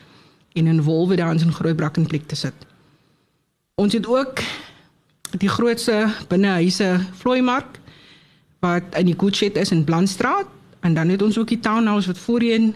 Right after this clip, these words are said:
die Arts and Crafts Centre was. Daar verhuur ons ook spasies aan klein besighede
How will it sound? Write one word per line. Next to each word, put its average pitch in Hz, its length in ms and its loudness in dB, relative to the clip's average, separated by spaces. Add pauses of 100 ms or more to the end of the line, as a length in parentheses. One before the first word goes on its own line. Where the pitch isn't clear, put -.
(100)
die 175 160 -4 (160)
Arts 202 200 -2
and 196 100 2
Crafts 185 260 -2
Centre 185 300 0
was. 160 380 -4 (720)
Daar 202 640 -2 (220)
verhuur 190 300 2
ons 202 160 2
ook 233 120 -2
spasies 226 640 0
aan 175 160 0
klein 233 260 0
besighede 254 680 0